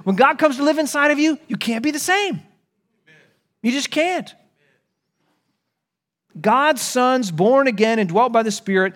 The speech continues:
it's true, be very clear. We are not perfect sons, but we are changed ones. So is that testimony true about you? Can pe-, is, is, can people see the change?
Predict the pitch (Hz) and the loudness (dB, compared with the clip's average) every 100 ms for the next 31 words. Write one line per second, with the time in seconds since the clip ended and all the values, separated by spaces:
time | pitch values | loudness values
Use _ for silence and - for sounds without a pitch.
0 | - _ _ - - - 214 135 - - | -12 _ _ -12 -6 2 2 0 -10 -14
1 | - 180 175 180 196 160 220 151 - - | -2 -2 2 2 2 0 -2 -2 -8 -6
2 | 185 247 220 226 226 - 247 240 254 202 | 0 2 2 2 0 0 0 2 -2 -6
3 | - 247 247 254 254 226 - _ - 196 | -4 0 0 0 -4 -8 -16 _ -2 -2
4 | 185 233 226 214 208 - 262 247 220 190 | 0 0 2 0 -2 -4 -2 -2 -2 -4
5 | 151 175 143 101 - - - - - _ | -4 -6 -6 -8 -14 -20 -18 -20 -20 _
6 | _ _ _ _ _ _ _ _ _ _ | _ _ _ _ _ _ _ _ _ _
7 | _ _ _ _ _ _ _ _ _ _ | _ _ _ _ _ _ _ _ _ _
8 | - - 147 160 175 185 196 196 - 170 | -16 -8 -6 -4 -4 -6 -4 -8 -6 -8
9 | 156 147 - 196 156 143 240 226 - _ | -6 -8 -6 -4 -4 -6 -10 -12 -16 _
10 | _ _ _ _ _ _ _ _ _ _ | _ _ _ _ _ _ _ _ _ _
11 | _ _ _ _ _ - 143 - - 180 | _ _ _ _ _ -12 -12 -10 -8 -8
12 | 170 214 196 170 - - _ - 156 208 | -6 -10 -6 -6 -8 -20 _ -14 -6 -6
13 | 175 214 165 - 226 - - - | -4 -8 -8 -10 -12 -14 -20 -20